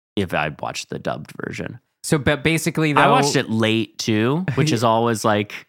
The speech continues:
Speaker 2: See, and
Speaker 1: can
Speaker 2: that
Speaker 1: be good and can be
Speaker 2: Yeah.
Speaker 1: dangerous. If I'm just starting to feel a little tired and it's late enough, I might lose the, "Oh, I'm up watching a movie late at night," like,
Speaker 2: Mm-hmm.
Speaker 1: you know, tingle.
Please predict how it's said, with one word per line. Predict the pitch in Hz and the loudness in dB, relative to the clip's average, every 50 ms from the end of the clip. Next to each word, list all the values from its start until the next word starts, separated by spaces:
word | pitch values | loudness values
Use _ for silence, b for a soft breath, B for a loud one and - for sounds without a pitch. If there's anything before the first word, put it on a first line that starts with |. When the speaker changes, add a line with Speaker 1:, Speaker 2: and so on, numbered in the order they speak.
| _ | _
Speaker 2:
See, | _ - - 226 | _ -2 0 2
and | 220 | 2
Speaker 1:
can | 208 - | 4 4
Speaker 2:
that | - - | 4 4
Speaker 1:
be | 127 123 | 2 2
good | 113 127 123 143 160 165 175 | 2 2 2 2 2 2 0
and | 165 156 | 0 2
can | 156 160 147 151 | 2 2 2 2
be | 147 147 | 2 4
Speaker 2:
Yeah. | 175 180 196 190 | 4 4 4 4
Speaker 1:
dangerous. | - 131 123 127 123 - 120 113 95 90 - - | 4 4 4 2 2 2 2 2 0 0 0 -2
If | 113 101 - | -2 2 2
I'm | 117 113 113 113 | 2 2 2 0
just | 110 123 123 131 131 127 - - | -2 0 2 2 2 0 -2 -8
starting | - - 107 101 104 104 117 120 113 | -4 -2 0 0 2 2 0 0 0
to | 110 107 | -2 -4
feel | - - 107 107 104 101 | -2 -2 0 2 2 2
a | 101 98 | 0 0
little | 95 98 98 98 98 92 | 0 0 0 0 -2 -4
tired | - 107 95 92 95 98 104 107 110 107 B B B B B B B B _ _ | -6 -6 -4 -2 0 0 -2 -2 -6 -10 B B B B B B B B _ _
and | 110 110 101 | -2 -2 -2
it's | 95 92 - - | -2 -4 -4 -6
late | 98 95 95 98 98 98 101 101 - - _ | -4 -2 0 0 0 0 0 -2 -4 -6 _
enough, | - 98 92 90 90 85 82 85 87 98 120 127 - - - b b b b b b b _ _ | -4 -2 -2 -2 0 0 0 0 0 0 -2 -2 -6 -16 -20 b b b b b b b _ _
I | - 107 110 | 0 0 2
might | 104 104 101 104 104 - - | 2 2 2 0 0 -2 -4
lose | 92 95 98 107 120 123 123 123 123 123 120 113 107 104 | -6 -4 -2 0 2 2 2 2 0 0 0 -2 -4 -6
the, | - - 113 107 104 101 98 95 92 92 101 - - | -6 -4 -2 0 0 0 0 0 -2 -2 -4 -2 0
"Oh, | 113 110 101 | 0 2 2
I'm | 92 92 92 98 - _ | 2 0 0 -4 -2 _
up | 92 90 - - | -4 -4 0 0
watching | 92 85 82 82 - - 90 82 | 0 0 0 -2 -4 -6 -4 -4
a | 80 | -2
movie | 80 87 90 85 87 87 85 | -2 -2 -2 0 0 -2 -2
late | 82 85 82 80 78 | -2 -2 -2 -2 -2
at | 80 78 - | -4 -6 -6
night," | - 90 85 85 82 82 73 - | -4 -2 -2 0 -2 -2 -4 -4
like, | - 95 87 80 80 80 - - - - _ | -2 -2 0 0 -2 -4 -6 -10 -12 -8 _
Speaker 2:
Mm-hmm. | 131 131 127 123 131 120 120 123 | -4 -2 -2 -2 -2 0 0 0
Speaker 1:
you | 127 | 0
know, | 98 90 85 82 80 80 76 _ | 0 0 0 0 -2 -4 -8 _
tingle. | - - 113 101 107 107 127 147 170 202 b | -4 -4 -2 0 0 0 0 0 0 -4 b